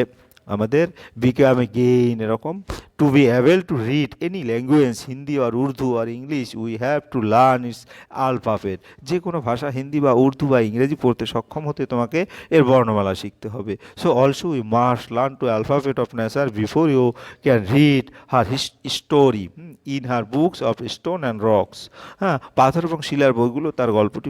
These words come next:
পড়ার আগে তোমাকে অবশ্যই প্রকৃতির বর্ণমালা শিখতে হবে। <coughs> Even now perhaps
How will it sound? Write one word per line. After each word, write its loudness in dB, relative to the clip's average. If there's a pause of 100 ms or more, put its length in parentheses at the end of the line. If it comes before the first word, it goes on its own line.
পড়ার 2
আগে 2
তোমাকে -6 (100)
অবশ্যই -2
প্রকৃতির -2
বর্ণমালা 0 (100)
শিখতে -6
হবে। -2 (520)
<coughs> -8
Even 6 (400)
now 6 (180)
perhaps -2